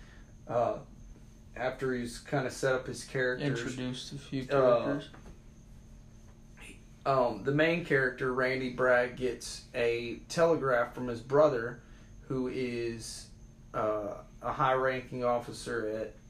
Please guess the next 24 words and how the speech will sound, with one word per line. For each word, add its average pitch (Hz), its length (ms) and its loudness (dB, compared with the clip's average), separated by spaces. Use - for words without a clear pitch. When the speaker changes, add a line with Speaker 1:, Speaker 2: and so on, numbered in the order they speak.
Speaker 1:
uh, 113 120 -2
Speaker 2:
Strategic 139 380 2
Speaker 1:
sat. 139 220 6
Speaker 2:
Air 131 200 4
Command, 131 200 -4
Speaker 1:
Yeah. 123 360 2
Speaker 2:
yeah. 127 260 -6
Speaker 1:
Strategic, - 680 -2
Strategic 135 680 -4
Air 135 180 0
Command, 123 400 -2
and 120 120 -6
so 123 380 2
all 135 320 4
the 123 640 -4
telegraph 160 580 8
says 156 560 6
is, 135 560 0
"Alas, 135 520 6
Babylon." 120 720 4
Well, 127 140 2
this 139 240 0
is 127 160 -4
a, 123 340 4